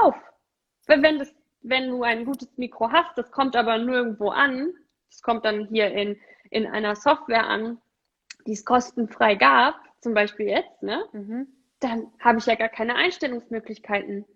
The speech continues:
Speaker 1: Ich kann nicht dämpfen, ich kann nicht nachbearbeiten, ich kann gar nichts machen. Vielleicht ist es dann gar nicht das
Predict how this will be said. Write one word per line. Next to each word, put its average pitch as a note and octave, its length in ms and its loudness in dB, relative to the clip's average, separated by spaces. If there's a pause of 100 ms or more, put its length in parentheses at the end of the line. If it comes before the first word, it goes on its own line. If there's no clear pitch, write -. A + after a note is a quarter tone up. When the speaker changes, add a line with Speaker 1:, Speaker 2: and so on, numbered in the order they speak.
Speaker 1:
Ich - 160 -10
kann C4 200 0
nicht - 240 -6
dämpfen, D4 460 0
ich - 140 -10
kann C4 160 -4
nicht C4 180 -8
nachbearbeiten, G3+ 1000 -2
ich - 200 -12
kann B3 360 -4 (320)
gar C4+ 160 8
nichts B3+ 240 -8
machen. A#3+ 500 -2
Vielleicht B3+ 260 0
ist C#4+ 160 -6
es - 100 -18
dann A#3 160 -4
gar G#3+ 140 0
nicht A3 180 -10
das G#3+ 80 -14